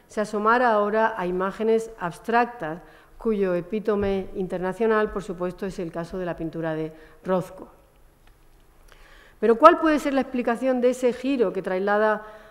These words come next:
eh, el paisaje del exterior al interior del artista? Quizá podamos concebir estos paisajes fantasmas como una especie de retiro frente a un mundo exterior que muchos artistas de aquella generación consideraban,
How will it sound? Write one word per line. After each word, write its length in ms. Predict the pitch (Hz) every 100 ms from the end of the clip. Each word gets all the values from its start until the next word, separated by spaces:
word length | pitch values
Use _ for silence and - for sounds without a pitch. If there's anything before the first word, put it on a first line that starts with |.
| - -
eh, 340 | 233 202 190 233
el 140 | 220
paisaje 580 | 220 220 214 240 233 247
del 160 | 220 214
exterior 600 | 214 - 233 254 262 262 - -
al 180 | 220
interior 500 | 214 202 202 208 196
del 140 | 170 165
artista? 460 | 151 151 139 - - _ - - _ _ _ -
Quizá 300 | 220 180 320
podamos 340 | 320 285 269
concebir 380 | 269 233 240 240
estos 200 | 240 233
paisajes 520 | 233 220 240 226 233
fantasmas 720 | 208 196 190 240 247 196 202
como 180 | - 175
una 120 | 208
especie 320 | 226 247 247
de 100 | 233
retiro 600 | 196 180 170 277 254 185 - - - - - - _
frente 380 | - 226 220 214
a 40 | 220
un 100 | 269
mundo 220 | 294 269
exterior 480 | 269 269 262 269 269
que 120 | 220
muchos 260 | 220 262
artistas 480 | 254 233 285 269 220
de 80 | 190
aquella 320 | 180 214 240
generación 720 | 233 233 226 226 240 208 220 - - - - _ -
consideraban, 840 | 220 208 208 185 190 214 233 240